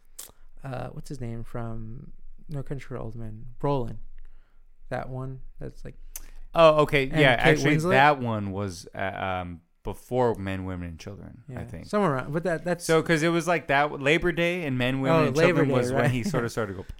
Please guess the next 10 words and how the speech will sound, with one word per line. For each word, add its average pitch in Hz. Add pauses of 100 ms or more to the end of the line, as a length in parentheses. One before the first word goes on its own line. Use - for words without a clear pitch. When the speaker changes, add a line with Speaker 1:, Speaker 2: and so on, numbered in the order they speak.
(120)
Speaker 1:
Yeah, 135
yeah. 117
Speaker 2:
Wha-, 113
yeah, 101
yeah. 73 (100)
Speaker 1:
But 185
yeah, 190
I 165
mean, 160
I, 165